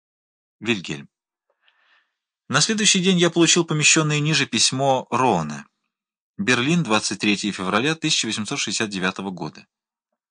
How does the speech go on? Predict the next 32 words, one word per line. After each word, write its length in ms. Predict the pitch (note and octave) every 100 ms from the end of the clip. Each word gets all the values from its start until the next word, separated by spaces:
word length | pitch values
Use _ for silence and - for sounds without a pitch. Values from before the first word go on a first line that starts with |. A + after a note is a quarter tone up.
| _ _ _ _ _ _ _ -
После 280 | C3 B2+ A#2+
того, 220 | B2+ B2+
как 160 | A#2+
я 120 | B2 A#2
вас 160 | A2+
оставил 400 | A2 - E3+ C#3+
вчера 300 | F#2+ - G#2
вечером, 500 | F#2 D#2+ - D2+ D2 - -
мой 180 | F#2+
уважаемый 460 | F2 F2+ F#2 E2 F2
друг, 340 | F2+ D2+ - -
я 200 | - B2
непрестанно 580 | D#3 D#3 D#3 - D#3+ D#3
думаю 440 | C#3+ F#3 C#3 F2+
о 120 | D2+ G2+
вас 240 | D3 -
и 40 |
о 60 | G#2+
вашем 240 | A#2 -
решении. 540 | B2+ B2+ - D2 D2 C#2+ _ _ _ -
Оно 200 | F2 A#2+
не 100 | D3
даёт 280 | C3 C#3
мне 120 | - C#3
покоя. 480 | C3+ - D#2+ D2 - _ _ _ _ _ _ _ - -
Я 160 | G#2
снова 320 | A#2+ D#3 F3+ E3+
взываю 420 | D3+ D#3+ C3 E2+
к 100 | -
вам. 220 | D#2+ F#2 _ _ _ _ _
Составьте 560 | - A2+ A2 D#3 D#3 D#3+
прошение — 680 | C3+ B2 - E3+ D3 E2